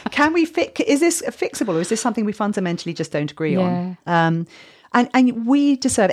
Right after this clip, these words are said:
Speaker 2: everyone in a relationship de-, deserves respect. These are human beings we're dealing with.
Speaker 1: Yeah.
Speaker 2: You know, whether you've stopped loving your partner or
Speaker 1: Yeah.
Speaker 2: what, they, you both deserve respect. So
Speaker 1: Yes.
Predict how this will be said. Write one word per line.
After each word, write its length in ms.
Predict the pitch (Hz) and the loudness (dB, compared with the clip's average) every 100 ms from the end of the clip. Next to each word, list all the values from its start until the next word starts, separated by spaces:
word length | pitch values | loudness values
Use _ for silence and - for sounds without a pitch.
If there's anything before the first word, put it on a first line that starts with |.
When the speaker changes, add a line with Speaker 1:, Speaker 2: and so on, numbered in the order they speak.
| - | 2
Speaker 2:
everyone 560 | 247 269 262 247 208 | 2 4 2 2 2
in 80 | 202 | 0
a 60 | 180 | 0
relationship 580 | 180 180 175 180 - 165 | 0 0 -2 -6 -8 -6
de-, 200 | 156 160 | -4 -4
deserves 500 | - 165 160 156 - | -4 -4 -2 -2 -4
respect. 460 | 156 - 139 - - | -8 -6 -6 -6 -2
These 180 | 277 339 | 0 0
are 20 | |
human 500 | - - 247 240 202 | -2 0 4 4 2
beings 320 | 165 180 185 | 0 0 -2
we're 100 | 165 | -4
dealing 260 | 156 160 147 | -4 -4 -2
with. 100 | 165 | 0
Speaker 1:
Yeah. 80 | |
Speaker 2:
You 80 | 190 | 2
know, 80 | 190 | 2
whether 220 | 180 214 | 2 0
you've 240 | 233 214 - | 0 -2 -4
stopped 360 | - - 214 180 | -14 -4 -4 0
loving 220 | 175 170 | 0 0
your 100 | 165 | -2
partner 320 | 170 165 160 | -2 -2 -2
or 80 | 156 | -2
Speaker 1:
Yeah. 80 | - | 2
Speaker 2:
what, 300 | 180 240 214 - - | 2 0 -6 -14 -4
they, 220 | - 202 - | 2 2 0
you 220 | 190 214 | -2 2
both 260 | 214 208 - | 2 2 -2
deserve 340 | 170 175 151 | -2 0 0
respect. 380 | 147 - 139 - | -4 -4 -6 0
So 140 | 180 | 2
Speaker 1:
Yes. 140 | 175 | 2